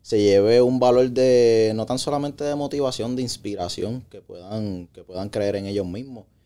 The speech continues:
y se puedan hacer muchas cosas productivas. Eh, Robert es una persona joven de Bayamón, que nació en Bayamón y, y nada, de Bayamón para el mundo.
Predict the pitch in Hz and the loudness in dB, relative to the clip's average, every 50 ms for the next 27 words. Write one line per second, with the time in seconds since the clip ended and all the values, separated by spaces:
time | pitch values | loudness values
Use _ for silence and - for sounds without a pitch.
0 | _ _ _ _ _ _ _ - 101 - 101 - 98 95 98 104 113 - 110 113 | _ _ _ _ _ _ _ -16 -12 -10 -6 -4 -4 -2 -2 -2 -4 -4 -4 -4
1 | 117 - 120 - - 117 123 - - 120 120 123 120 - - 120 123 160 180 170 | -6 -8 -8 -8 -8 -8 -8 -6 -4 -2 -2 -2 -4 -6 -10 -14 -10 -10 -10 -10
2 | 127 - _ - 95 95 95 92 90 87 85 82 80 87 101 - - - 95 92 | -12 -16 _ -6 -2 0 0 0 0 0 -2 -4 -6 -8 -10 -14 -12 -6 -4 -2
3 | 92 95 104 98 107 110 107 - 104 101 101 - 95 98 95 95 101 101 104 104 | 0 0 0 0 0 -2 -2 -2 -2 -2 -2 -4 -4 -4 -2 0 2 2 2 2
4 | 104 101 101 101 104 101 101 95 90 95 110 151 175 - - _ _ - - - | 0 0 0 2 2 2 2 0 0 -2 -4 -4 -6 -8 -12 _ _ -20 -20 -20
5 | - - - - - - 82 87 87 92 95 92 87 85 90 117 135 135 123 104 | -20 -20 -20 -20 -20 -20 -20 -12 -8 -6 -4 -4 -4 -6 -6 -6 -6 -6 -6 -6
6 | 90 82 73 - - - _ _ _ _ _ _ _ _ _ _ _ _ _ _ | -6 -8 -10 -12 -18 -20 _ _ _ _ _ _ _ _ _ _ _ _ _ _
7 | _ 80 85 90 120 165 170 127 107 104 95 95 98 98 - - - - 151 131 | _ -12 -8 -6 -4 -2 -2 -2 -2 -2 -4 -4 -6 -8 -8 -6 -6 -4 -4 -4
8 | 117 113 110 107 107 104 | -4 -4 -4 -6 -6 -8